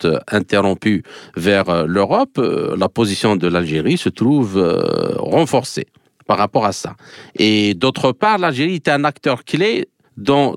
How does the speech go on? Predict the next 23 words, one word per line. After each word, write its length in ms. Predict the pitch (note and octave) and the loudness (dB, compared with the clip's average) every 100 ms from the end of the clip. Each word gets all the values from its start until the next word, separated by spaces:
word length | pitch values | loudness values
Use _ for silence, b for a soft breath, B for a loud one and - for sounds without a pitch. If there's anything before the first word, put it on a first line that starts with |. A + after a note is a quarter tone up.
| - | -2
tout 160 | A3 F#3+ | -2 0
dialogue 640 | A#2+ C3+ C3 F3+ D#3+ A#2+ | 0 0 2 0 0 -4
sur 240 | - C#3 | -2 0
la 80 | A#2 | 0
sécurité 540 | A2 B2+ C3 A#2 G#2 A2 | -2 -2 0 0 0 0
au 120 | G2 | 0
Sahara 640 | - G2 F#2 F2+ D#3+ F3 - _ - | 0 0 0 0 0 -2 -6 _ -2
ou 200 | D#3+ F3 | 0 0
au 40 | |
Sahel, 480 | - E3+ B2+ F#2 D#2 - b b | 0 0 0 -2 -6 -16 b b
région 400 | - G#2+ B2+ F3+ - | -2 0 2 0 0
où 180 | A#2+ | 0
elle 320 | B2 A#2+ A#2 A#2 | 2 0 0 0
a 220 | B2+ C3 | 0 -2
jusqu'à 420 | G2+ A2+ - A#2 | -4 -8 -2 -2
présent 460 | - F2+ F2 D3+ E3 | -2 -4 -2 0 0
réussi 380 | A2+ G2+ - C#3+ | 0 -2 -2 0
à 80 | |
résoudre 420 | A2 G2 C3 C3+ G#2 | 0 -2 -2 -2 -2
ses 140 | - | -2
propres 240 | - B2+ | -2 -2
problèmes 400 | - G#2+ F#2 A#2 | 0 -2 0 0
sécuritaires 580 | A#2 G2 G#2 F#2 - C3+ | -2 -4 -2 -2 0 0